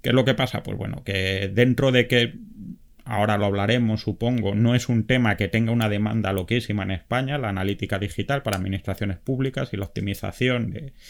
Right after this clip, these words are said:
servicios públicos digitales, por lo que sea, no, no parece que interese, pues como tampoco había mucha competencia, porque creo que me dedicaba yo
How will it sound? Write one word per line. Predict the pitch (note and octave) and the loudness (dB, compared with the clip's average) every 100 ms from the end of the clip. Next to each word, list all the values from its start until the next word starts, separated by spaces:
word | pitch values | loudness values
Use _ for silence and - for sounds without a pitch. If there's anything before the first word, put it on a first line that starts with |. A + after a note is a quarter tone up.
| - - | -20 -18
servicios | - G#2 A2 A2+ A2+ | -6 0 2 4 2
públicos | A2 G#2+ G#2+ A2 | 4 2 2 0
digitales, | G#2 - G2 B2+ C3+ C#3+ - - - | 0 -4 0 0 0 -4 -8 -12 -6
por | F#2+ | -4
lo | F#2+ E2+ | -6 -6
que | - | -4
sea, | - A2 G#2+ G2+ | 0 2 2 2
no, | G2+ G2+ | -2 -2
no | A2+ F#2+ | -4 -2
parece | G2+ G#2 A2+ | -2 -2 -4
que | A2+ | -4
interese, | A#2 C#3 C#3+ - C#3 - - - - - | -4 -2 -2 -2 -6 -10 -20 -20 -20 -4
pues | B2 A#2 | 2 2
como | - A#2 A#2 | 4 4 6
tampoco | A#2 C#3 B2+ C3 | 4 4 2 4
había | C3 | 4
mucha | C3+ C3 C3 | 4 2 2
competencia, | B2 A#2+ B2 C#3 B2 - | 2 2 2 2 2 0
porque | G#2+ G#2+ - | -2 -4 0
creo | A#2 | 0
que | A2+ A2+ | 0 -2
me | A2+ G#2+ | 0 2
dedicaba | A2+ G#2 A#2+ A2 G#2+ | 2 0 0 2 2
yo | A2+ B2+ | 2 0